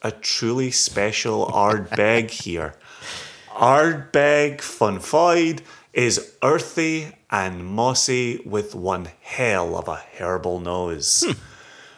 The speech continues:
"Good luck to those hoping to secure some of Ardbeg's buried treasure. I hope you land a bottle."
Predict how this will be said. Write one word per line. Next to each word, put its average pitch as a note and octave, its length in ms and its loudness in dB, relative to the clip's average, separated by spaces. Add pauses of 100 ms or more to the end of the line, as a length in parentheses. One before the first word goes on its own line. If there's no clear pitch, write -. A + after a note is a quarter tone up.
(640)
"Good G3 180 0
luck G3 360 2
to C3+ 100 0
those A2 300 2 (160)
hoping D#3 420 -2
to - 100 -4
secure C#3 800 0
some G2+ 320 0
of G2 120 -2
Ardbeg's A2+ 800 0
buried A2+ 680 -2
treasure. G2+ 720 0 (540)
I G2+ 220 0
hope A#2+ 580 -2
you A#2 180 -4
land G#2+ 500 0
a G2 100 0
bottle." E2+ 540 -6